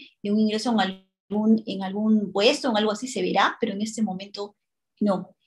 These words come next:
Respecto a tu segunda pregunta, Willy, en la relación con el, con el, con el Club Universitario de Deportes, eh, yo no tengo ninguna relación amical ni con el, ni con el señor Ferrari, que en todo caso tenemos,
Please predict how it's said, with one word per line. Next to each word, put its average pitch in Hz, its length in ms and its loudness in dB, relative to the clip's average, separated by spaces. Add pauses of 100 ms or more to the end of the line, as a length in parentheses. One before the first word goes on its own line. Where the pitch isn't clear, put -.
(120)
Respecto 226 400 0
a 220 40 0
tu 226 100 0
segunda 254 420 6
pregunta, 247 480 4
Willy, 247 500 2
en 196 460 -4
la 196 100 -2
relación 196 440 -8
con 240 180 -2
el, 180 160 -12
con 190 260 -8
el, 185 420 -16 (840)
con 220 160 0
el 202 80 -4
Club 247 160 4
Universitario 240 420 6
de 208 120 4
Deportes, 226 560 0 (440)
eh, 196 340 -4
yo 226 160 4
no 262 100 6
tengo 269 260 6
ninguna 233 380 4
relación 233 400 2
amical 226 500 0
ni 208 140 0
con 196 240 -8
el, 180 360 -6
ni 196 140 -2
con 196 180 -6
el 190 60 -6
señor 214 280 -4
Ferrari, 247 580 6
que 196 80 -12
en 185 80 -16
todo 214 200 2
caso 240 240 -4
tenemos, 220 520 0